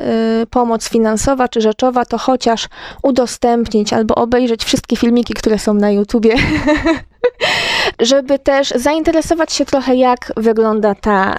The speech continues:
sytuacja obecnie w Ukrainie. Jeszcze raz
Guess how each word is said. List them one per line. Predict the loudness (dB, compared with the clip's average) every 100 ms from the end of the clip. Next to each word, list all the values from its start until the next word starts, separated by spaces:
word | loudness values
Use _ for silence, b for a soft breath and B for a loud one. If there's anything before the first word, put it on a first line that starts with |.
| -4
sytuacja | -4 0 2 2 0 -2 -2 0 -2 -6 -4
obecnie | 0 0 -2 -2 -2 0
w | 0 0
Ukrainie. | 0 0 0 0 -4 -4
Jeszcze | -4 -2 0
raz | 0 -2 -6